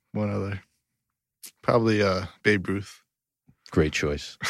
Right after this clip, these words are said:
Speaker 2: Greatest player of all time. And one of the greatest pitchers of all time.
Speaker 1: Mm-hmm.
Speaker 2: Right? And saved the game of baseball.
Speaker 1: Yep.
Speaker 2: Didn't get a hundred percent of the vote, which is why nobody should have ever gotten a hundred percent of the vote. I don't care who it is, including Mariano Rivera.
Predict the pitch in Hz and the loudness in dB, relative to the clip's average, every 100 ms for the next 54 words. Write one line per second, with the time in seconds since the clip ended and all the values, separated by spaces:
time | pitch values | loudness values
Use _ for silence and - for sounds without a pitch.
0 | - - 101 85 - 90 80 80 76 85 | -2 2 4 4 4 4 4 2 2 2
1 | 82 - 123 107 110 127 _ _ _ _ | 0 4 6 6 4 -2 _ _ _ _
2 | _ _ _ _ _ - 113 110 98 87 | _ _ _ _ _ 2 6 6 6 4
3 | 85 - 160 85 85 80 - 80 78 123 | 4 2 2 -2 -2 -2 -2 -4 -4 -4
4 | 104 131 135 - 92 107 - _ _ _ | -2 -2 -4 -6 -8 -8 -10 _ _ _
5 | - 92 - 95 82 87 82 82 113 - | -4 0 4 2 2 -2 -2 2 2 2
6 | 76 80 - 120 113 _ _ _ _ _ | -6 -8 -8 -6 -6 _ _ _ _ _
7 | _ _ _ _ _ - 110 98 95 87 | _ _ _ _ _ 0 2 4 2 2
8 | 90 87 - 95 90 82 82 - 104 80 | -2 -2 0 2 2 0 -2 -2 -2 0
9 | 85 92 113 82 80 85 87 87 76 73 | 0 0 0 0 -4 -2 -2 0 -4 -4
10 | 82 80 - 78 78 95 147 - - 82 | -2 -4 -4 -6 -2 2 2 2 -4 -4
11 | 82 104 147 - - - _ _ - - | 0 2 2 0 -6 -16 _ _ -20 -16
12 | 90 - 127 80 71 73 65 67 67 | -4 2 4 2 -2 -4 -4 -6 -6